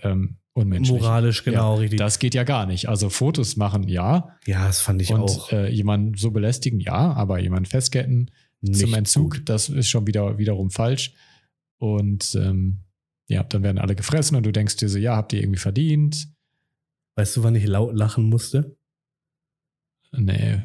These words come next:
Speaker 1: wüsste ich jetzt
Speaker 2: Der
Speaker 1: nicht.
Speaker 2: Kameraschwenk in der Ecke, wo die Ziegen sind?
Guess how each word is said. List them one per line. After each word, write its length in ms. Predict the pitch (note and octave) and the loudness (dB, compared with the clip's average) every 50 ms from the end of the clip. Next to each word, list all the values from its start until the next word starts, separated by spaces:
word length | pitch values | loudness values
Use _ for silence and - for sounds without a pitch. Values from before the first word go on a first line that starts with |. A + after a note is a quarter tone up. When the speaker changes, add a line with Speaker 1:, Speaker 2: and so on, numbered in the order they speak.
| - - | -6 -10
Speaker 1:
wüsste 220 | - - - - | -10 -8 -6 -4
ich 60 | A2+ | -2
jetzt 160 | G2+ G2 - - | -2 0 0 0
Speaker 2:
Der 80 | G2+ | 0
Speaker 1:
nicht. 80 | G2 F#2 | 0 0
Speaker 2:
Kameraschwenk 720 | - A2+ A#2 B2 C3+ B2+ B2+ B2 - - - A2 G#2+ B2 B2+ | 0 0 2 2 2 2 2 2 0 0 0 0 0 2 2
in 140 | A#2 G#2 | 2 2
der 160 | G2+ G2 - - | 2 0 0 -2
Ecke, 260 | G#2+ - - B2 A2 | -2 0 0 0 2
wo 40 | G#2 | 2
die 120 | G2 G2 | 0 -2
Ziegen 380 | - - - F#2+ F#2 A#2 A#2+ B2 | -4 -4 -4 -2 0 0 2 2
sind? 320 | C#3 D#3+ F3 F3 E3 - | 2 0 0 -2 -4 -10